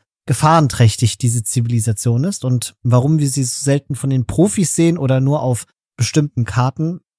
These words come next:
und warum sie aber vielleicht auch bei AnfängerInnen Schwierigkeiten verursachen, weil sie so kompliziert zu spielen sind.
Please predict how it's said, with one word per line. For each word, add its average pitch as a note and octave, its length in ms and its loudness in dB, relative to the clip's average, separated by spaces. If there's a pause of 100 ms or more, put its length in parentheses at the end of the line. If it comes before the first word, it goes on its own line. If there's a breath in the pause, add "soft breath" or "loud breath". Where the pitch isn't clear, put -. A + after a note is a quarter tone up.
(520)
und C3 120 2
warum B2+ 320 4
sie D3 160 -2
aber A#2+ 200 0
vielleicht A#2 360 0
auch A#2+ 80 -2
bei A#2 180 -6
AnfängerInnen B2 640 0
Schwierigkeiten A#2+ 680 -2
verursachen, B2+ 680 0
weil A#2 120 2
sie A2+ 120 0
so A2 120 -4
kompliziert A2+ 540 -2
zu - 80 -4
spielen D3+ 340 2
sind. F3 320 -2